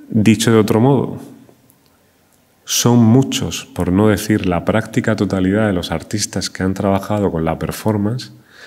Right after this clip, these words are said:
para los que la presencia de la cámara, fotográfica, de cine o de vídeo, no era un mero artefacto destinado a crear un archivo, sino que formaba parte integral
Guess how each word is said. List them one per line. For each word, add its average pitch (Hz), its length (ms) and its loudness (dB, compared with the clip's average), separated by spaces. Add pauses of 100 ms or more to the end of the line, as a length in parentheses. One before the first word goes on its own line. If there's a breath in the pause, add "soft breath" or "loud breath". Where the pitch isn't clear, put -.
(360 loud breath)
para 92 260 4
los 92 180 2
que - 160 0
la 87 140 0
presencia 110 580 0
de 87 100 2
la 82 160 0
cámara, 107 440 -2 (500)
fotográfica, 90 920 -2 (840 soft breath)
de 113 120 -6
cine 110 380 4
o 87 80 2
de 85 120 2
vídeo, 107 360 4 (1120 loud breath)
no 101 340 6
era 123 200 4
un 90 220 4
mero 98 220 4
artefacto 98 640 0
destinado 95 500 2
a 92 100 0
crear 90 300 0
un 87 140 0
archivo, 85 580 -6 (340)
sino 98 380 2
que 95 80 2
formaba 92 720 0
parte 107 320 0
integral 101 720 0